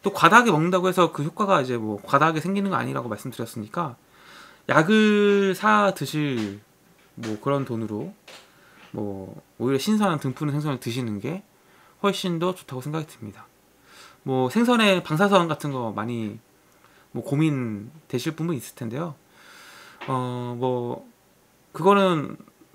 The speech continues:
어쩔 수가 없는 것 같습니다. 사실 뭐 어떻게 뭐 전 지구가 뭐 오염되고 있는 상황이니까. 뭐 그래도 뭐 아직까지는 뭐 우려가 되는 건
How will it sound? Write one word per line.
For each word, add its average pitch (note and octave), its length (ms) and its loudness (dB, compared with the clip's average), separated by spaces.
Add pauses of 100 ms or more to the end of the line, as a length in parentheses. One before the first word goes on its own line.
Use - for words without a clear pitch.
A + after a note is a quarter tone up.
(140)
어쩔 D#3+ 180 2
수가 E3 160 -2
없는 C3 160 -2
것 A2+ 60 -6
같습니다. A2+ 340 -8
사실 A#2+ 220 -8
뭐 G2+ 340 -12
어떻게 A2 380 -8
뭐 G#2 300 -12 (420)
전 C3+ 160 -2
지구가 C3 360 0
뭐 A2+ 120 0
오염되고 B2+ 300 4
있는 A2+ 120 -4
상황이니까. B2+ 680 -6 (1300)
뭐 A#2 140 -2
그래도 D#3+ 300 4
뭐 B2 500 0 (280)
아직까지는 D3 680 -2
뭐 A2 240 -6 (520)
우려가 D3+ 280 4
되는 C#3 220 -2
건 C3 400 -2